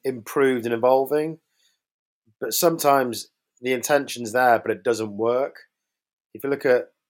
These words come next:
you know, take a look at, I don't know, is it, is it rugby, whereby years ago you had simple divisions in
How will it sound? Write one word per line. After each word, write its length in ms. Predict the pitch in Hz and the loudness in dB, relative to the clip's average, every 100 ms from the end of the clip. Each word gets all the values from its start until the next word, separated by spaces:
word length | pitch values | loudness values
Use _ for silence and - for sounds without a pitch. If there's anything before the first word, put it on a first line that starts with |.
| _ - | _ -4
you 80 | |
know, 140 | 131 104 | -2 0
take 220 | - 135 | -2 -2
a 40 | |
look 180 | 139 131 | -2 -2
at, 100 | 139 | -4
I 40 | 127 | -6
don't 140 | 123 | -4
know, 100 | 101 | -4
is 120 | 101 | -4
it, 100 | 117 | -6
is 140 | 123 123 | -10 -8
it 80 | 113 | -6
rugby, 720 | 131 135 110 - 107 95 - _ _ _ _ | 0 0 -2 -2 -2 -2 -8 _ _ _ _
whereby 440 | 123 123 131 123 113 _ | -8 -2 2 2 0 _
years 340 | 135 151 160 127 | -4 0 0 0
ago 220 | 117 113 | 2 4
you 180 | 113 107 | 4 2
had 300 | 117 117 - _ _ _ | 2 2 0 _ _ _
simple 400 | - 175 165 147 | -8 -6 -4 -6
divisions 600 | 120 117 110 110 110 101 | -2 0 0 -2 -6 -4
in 320 | 107 107 104 | -4 -4 -8